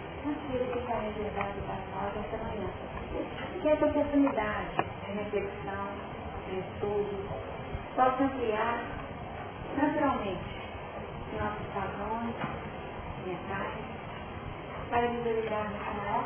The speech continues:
clareza as mensagens que nos chegam como estímulo,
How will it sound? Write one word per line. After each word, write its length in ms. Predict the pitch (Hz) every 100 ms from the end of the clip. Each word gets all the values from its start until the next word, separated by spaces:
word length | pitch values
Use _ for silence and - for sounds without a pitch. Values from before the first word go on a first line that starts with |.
| -
clareza 640 | 277 269 - 415 - - - - - - - - -
as 80 | 233
mensagens 680 | 247 254 233 226 220 220 214 -
que 60 |
nos 200 | 214 208
chegam 460 | 202 208 208 185 170 - - - -
como 220 | 202 202 185
estímulo, 760 | 180 - 214 214 247 247 233